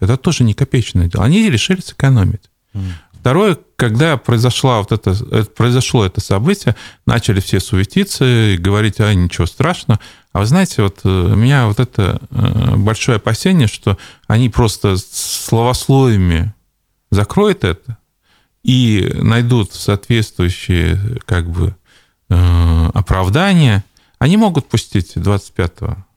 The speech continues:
Speaker 2: Сентября.
Speaker 1: ноября, сентября или ноября там. Но вопрос в другом.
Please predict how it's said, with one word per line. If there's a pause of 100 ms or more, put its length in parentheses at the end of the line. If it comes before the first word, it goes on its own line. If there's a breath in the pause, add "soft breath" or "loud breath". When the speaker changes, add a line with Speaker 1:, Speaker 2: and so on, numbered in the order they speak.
(380)
Speaker 2:
Сентября.
Speaker 1:
ноября,
сентября
или
ноября
там. (420 soft breath)
Но
вопрос
в
другом.